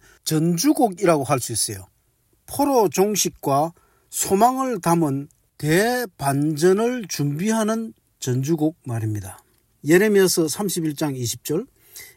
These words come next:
"에브라임은 나의 사랑하는 아들, 기뻐하는 자식이랍니다." 하나님의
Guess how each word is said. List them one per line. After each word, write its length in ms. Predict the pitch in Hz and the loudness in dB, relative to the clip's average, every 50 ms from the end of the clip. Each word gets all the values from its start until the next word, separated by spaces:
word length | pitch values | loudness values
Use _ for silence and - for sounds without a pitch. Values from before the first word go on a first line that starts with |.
| _ _ - | _ _ 0
"에브라임은 880 | 160 156 151 151 180 196 226 240 254 254 233 214 208 214 214 202 - - _ | 0 2 4 4 4 6 6 4 4 2 0 0 0 0 -2 -4 -8 -8 _
나의 460 | 147 139 160 190 220 214 196 190 190 | 0 2 4 4 4 4 2 2 0
사랑하는 800 | 175 - - - 151 143 147 156 160 170 175 180 190 196 190 - - | -2 -4 -6 -6 -4 -4 -4 -2 -2 0 0 0 0 -2 -4 -6 -4
아들, 400 | 151 151 147 151 147 147 147 - - _ _ _ - | -4 -2 0 0 -2 -2 -4 -6 -12 _ _ _ -6
기뻐하는 760 | - 247 - _ _ - 202 180 160 165 170 190 196 190 180 | -4 -4 -4 _ _ -2 0 0 0 0 -2 -2 -2 -6 -8
자식이랍니다." 920 | - - 156 143 - 165 165 - 151 127 117 107 101 95 - - - - _ _ _ _ _ _ _ _ - _ _ _ _ _ _ _ _ _ _ _ _ _ _ _ _ _ | -8 -6 -4 -4 -4 -6 -6 -6 -6 -6 -6 -6 -8 -10 -14 -16 -20 -20 _ _ _ _ _ _ _ _ -20 _ _ _ _ _ _ _ _ _ _ _ _ _ _ _ _ _
하나님의 640 | - - 214 247 262 262 269 262 254 254 240 196 | -2 2 4 4 4 2 0 0 0 0 -2 -2